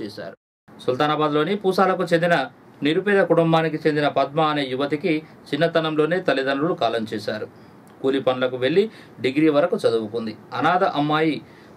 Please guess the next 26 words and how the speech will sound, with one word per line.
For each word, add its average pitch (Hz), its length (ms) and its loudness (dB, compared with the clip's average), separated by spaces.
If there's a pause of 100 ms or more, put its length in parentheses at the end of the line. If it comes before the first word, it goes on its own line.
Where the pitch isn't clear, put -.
పద్మ 143 220 4
వివాహం 151 380 0
సందర్భంగా 143 580 0
మేమున్నామంటూ 156 680 -2
కొంతమంది 135 440 0
దాతలు 131 360 -2
ముందుకొచ్చారు. 110 800 -4
పలువురు 123 300 2
విరాళాలు 120 640 -2 (100)
అందించారు. 104 440 -8 (580)
పెళ్లికి 196 300 2
కావాల్సిన 175 460 2
సామాగ్రిని 156 640 0
దాతల 135 480 0 (480)
విరాళాలతో 151 680 0
కొనుగోలు 139 380 2
చేసి 135 420 0
ఆ 131 140 0
పేద 131 260 -2
యువతికి 131 460 0
అందజేసి 127 720 -2 (100)
తమ 139 240 -2
ఔదార్యాన్ని 135 540 2 (120)
చాటుకున్నారు 123 640 -4
గ్రామ 107 240 -4
పెద్దలు. 104 400 -8